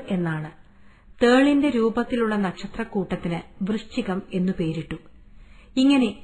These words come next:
ഓരോ മാസത്തെയും നമുക്ക് കണ്ടെത്താൻ കഴിയും.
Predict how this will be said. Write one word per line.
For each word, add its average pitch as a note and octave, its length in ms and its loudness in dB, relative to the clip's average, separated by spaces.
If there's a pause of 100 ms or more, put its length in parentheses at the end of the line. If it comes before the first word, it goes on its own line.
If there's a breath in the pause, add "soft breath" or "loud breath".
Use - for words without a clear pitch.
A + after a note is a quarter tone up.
(260 soft breath)
ഓരോ C#4+ 360 8
മാസത്തെയും G3 800 0 (140)
നമുക്ക് F3 440 -2 (120)
കണ്ടെത്താൻ G3+ 500 -2
കഴിയും. D#3+ 400 -6